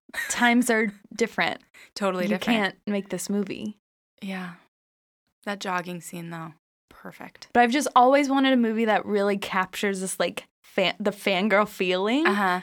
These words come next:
Speaker 1: where you're just, like, so stupid and nerdy.
Speaker 2: Yeah.
Speaker 1: And this movie does a great job of it, but also has, like, a seventeen-year-old with a thirteen-year-old.
Speaker 2: Yeah.
Speaker 1: So
Speaker 2: So it was, like, a
Speaker 1: where do I have
Speaker 2: little
Speaker 1: to change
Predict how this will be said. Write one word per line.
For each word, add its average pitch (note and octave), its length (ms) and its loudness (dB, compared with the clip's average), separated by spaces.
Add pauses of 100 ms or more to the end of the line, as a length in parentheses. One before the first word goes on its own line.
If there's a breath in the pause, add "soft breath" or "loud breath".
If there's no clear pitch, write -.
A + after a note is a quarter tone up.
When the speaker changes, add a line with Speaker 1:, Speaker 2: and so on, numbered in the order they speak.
Speaker 1:
where A#3 120 0
you're A3+ 100 0
just, A#3+ 220 -2
like, C#4+ 220 -4
so B3+ 200 -2
stupid B3 600 -2
and F#3+ 220 -2
nerdy. G3 560 -4 (160 soft breath)
Speaker 2:
Yeah. F#3+ 360 -8
Speaker 1:
And G#3+ 240 0
this G#3 120 -6
movie A#3 200 0
does A3 220 -4
a A3+ 60 -4
great A3+ 180 -6
job A#3+ 220 0
of F#3+ 100 -4
it, - 180 -2
but G3 120 -2
also F#3+ 400 -2
has, G3 300 -4
like, G3+ 240 -8 (200)
a A3 100 -6
seventeen-year-old B3+ 960 -2
with C#4+ 160 -2
a C#4 80 0
thirteen-year-old. D#3 920 -6
Speaker 2:
Yeah. A#3 340 0 (120)
Speaker 1:
So - 80 -16
Speaker 2:
So B3 40 -4
it A#3+ 40 -6
was, A#3+ 100 -8
like, A#3+ 120 -2
a - 20 2
Speaker 1:
where G#3+ 100 0
do C#4+ 120 2
I C4 60 4
have C4 220 2
Speaker 2:
little C4 40 -4
Speaker 1:
to A#3+ 100 -4
change G#3+ 840 -4